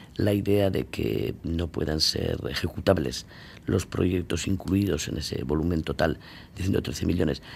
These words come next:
Lo que hemos visto es que de momento ha habido una autorización unilateral por el Estado, porque esto no se ha negociado, únicamente para una cantidad inferior,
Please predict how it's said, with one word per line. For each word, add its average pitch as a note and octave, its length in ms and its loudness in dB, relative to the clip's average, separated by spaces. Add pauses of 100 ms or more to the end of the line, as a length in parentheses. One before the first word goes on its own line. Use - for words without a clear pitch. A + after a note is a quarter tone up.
(200)
Lo - 240 4
que - 100 -2
hemos D#2 200 4
visto - 560 4
es F2+ 140 0
que F2 100 0
de E2 60 4
momento D#2 340 4
ha - 20 6
habido D#2+ 280 2 (460)
una G2 220 4
autorización F2+ 680 0
unilateral D#2 500 4
por C2 120 2
el C#2 60 2
Estado, - 300 2
porque - 140 -4
esto - 100 -4
no C#2+ 80 0
se C#2+ 100 -4
ha C2+ 40 0
negociado, C#2+ 500 0 (420)
únicamente F2+ 680 2
para C2 420 -2
una C#2+ 180 0
cantidad D#2 320 -2
inferior, E2+ 380 0